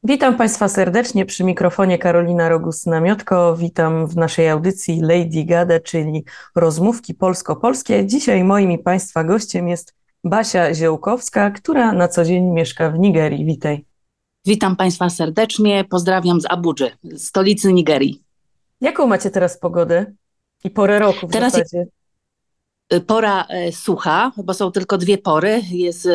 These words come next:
Speaker 2: deszczowa i sucha, więc teraz są największe upały. E, w Abudży średnio temperatura sięga trzydziestu siedmiu stopni Celsjusza, także, e, także i plus, e, harmatan, czyli pył z nad Sahary,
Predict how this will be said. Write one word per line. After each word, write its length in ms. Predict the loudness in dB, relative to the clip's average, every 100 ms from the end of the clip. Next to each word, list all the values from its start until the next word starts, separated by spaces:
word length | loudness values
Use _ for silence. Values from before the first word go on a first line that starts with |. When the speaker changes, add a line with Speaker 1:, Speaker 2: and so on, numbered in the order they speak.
| 2
Speaker 2:
deszczowa 520 | 0 0 -4 0 -2
i 140 | -4
sucha, 460 | -4 -4 0 0 2
więc 300 | 0 -2 -2
teraz 280 | -2 -2 -2
są 140 | -4
największe 520 | -2 -4 -4 -4 -4
upały. 520 | -6 -2 0 2 0 -2 -12 -20 -20 -14 -2
E, 200 | 0 0
w 60 |
Abudży 580 | -2 0 2 2 2 2
średnio 560 | 0 -2 0 0 -2 -2
temperatura 880 | -2 0 0 0 0 2 2 0 -4 _ _
sięga 680 | -4 0 2 2 0 0 -2
trzydziestu 580 | -8 -2 0 0 -4 -4
siedmiu 340 | -4 0 0
stopni 380 | 2 0 0 0
Celsjusza, 720 | 0 0 2 2 2 0 -2 _ -20 -20 _
także, 520 | -4 -4 0 0 0
e, 300 | 0 0 -2
także 420 | -2 -6 -4 -4 -2
i 200 | -6 -2
plus, 400 | 0 0 0 -2
e, 320 | -2 -2 -2
harmatan, 640 | -2 -2 -4 -6 -8 -10
czyli 320 | -14 -12 -10 -4
pył 280 | 2 2
z 80 | 2
nad 200 | -2 -4
Sahary, 580 | -6 -4 -2 -2 -2